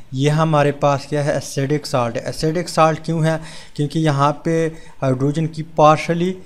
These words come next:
replacement हो गई, मतलब दो hydrogen थे हमारे पास, एक को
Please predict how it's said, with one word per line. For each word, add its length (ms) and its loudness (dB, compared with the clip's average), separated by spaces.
replacement 640 -2
हो 140 -2
गई, 140 -4
मतलब 320 -2
दो 280 2
hydrogen 600 2
थे 40 0
हमारे 300 0
पास, 400 -4
एक 300 -2
को 360 0